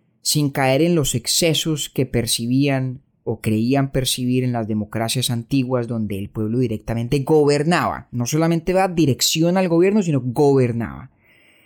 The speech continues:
Y, caramba, qué creatividad tan impresionante, qué audacia, qué visión. Perdón que lo diga así, qué cojones los de estos tipos para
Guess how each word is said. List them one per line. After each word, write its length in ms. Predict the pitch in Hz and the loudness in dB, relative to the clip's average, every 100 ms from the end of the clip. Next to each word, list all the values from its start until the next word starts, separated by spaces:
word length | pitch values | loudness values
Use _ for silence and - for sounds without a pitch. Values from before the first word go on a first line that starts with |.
| _ _ _ _ _ _ _ _ _ _ - | _ _ _ _ _ _ _ _ _ _ -8
Y, 480 | - 110 107 98 - - _ _ - | -8 -6 -10 -16 -20 -20 _ _ -12
caramba, 680 | 101 92 113 135 120 - _ _ _ - | -10 -4 -2 -2 -4 -10 _ _ _ -4
qué 200 | 139 - | -4 -2
creatividad 720 | 127 113 - 101 - 113 107 | -2 -2 -6 -16 -14 -14 -8
tan 180 | 117 113 | -6 -6
impresionante, 920 | 101 104 - 98 98 107 - 107 - _ _ | -8 -10 -8 -8 -8 -8 -10 -14 -14 _ _
qué 120 | - | -2
audacia, 1000 | 117 113 110 131 127 - - 113 101 92 _ _ - | -2 -2 -2 -2 0 -2 -4 -4 -6 -12 _ _ -2
qué 160 | 120 | 0
visión. 720 | 113 110 - 139 120 110 107 - _ _ _ _ _ _ | 2 0 0 2 2 0 -4 -14 _ _ _ _ _ _
Perdón 320 | - 120 151 | -2 0 0
que 80 | 156 | 0
lo 100 | 147 | 2
diga 200 | 123 135 | 2 0
así, 160 | 135 139 | -2 -2
qué 180 | 156 151 | -4 0
cojones 640 | 196 156 175 131 107 - | 2 2 2 0 -4 -10
los 160 | 95 | -12
de 80 | 107 | -10
estos 280 | 113 - 117 | -10 -10 -6
tipos 300 | 131 127 127 | -6 -4 -6
para 420 | - 110 107 101 | -4 -4 -4 -8